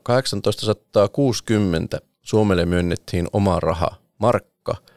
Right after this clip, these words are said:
joka jäi jäljelle rahana, kun Suomi pääsi itsenäiseksi. Eurot otettiin Suomessa käyttöön kaksituhattakaksi,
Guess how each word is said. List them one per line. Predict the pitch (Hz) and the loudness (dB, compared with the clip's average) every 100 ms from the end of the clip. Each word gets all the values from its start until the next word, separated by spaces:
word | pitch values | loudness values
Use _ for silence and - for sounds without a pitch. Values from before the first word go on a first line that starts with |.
| _ _ _ _ | _ _ _ _
joka | 90 95 87 | -4 2 4
jäi | 95 90 87 | 4 2 2
jäljelle | 101 92 87 87 | 0 0 -2 0
rahana, | 98 95 87 73 82 | -2 0 0 0 -6
kun | - | -4
Suomi | - 90 82 | -2 -2 -2
pääsi | - 73 73 - | 0 0 0 -4
itsenäiseksi. | - - _ - - - - - - - _ _ _ _ _ _ | -8 -12 _ -10 -6 -6 -6 -10 -10 -14 _ _ _ _ _ _
Eurot | 101 127 131 - - - _ - | 2 4 4 0 -14 -20 _ -12
otettiin | 104 90 - - 90 82 | -2 -2 -2 -4 -4 2
Suomessa | 104 98 90 - 87 | 2 2 0 -4 2
käyttöön | 87 82 _ - 87 82 - | 2 0 _ -4 -2 -2 -4
kaksituhattakaksi, | - - - 85 - - - 87 - - - - | -8 -8 -8 -8 -8 -10 -2 -2 -2 -6 -8 -8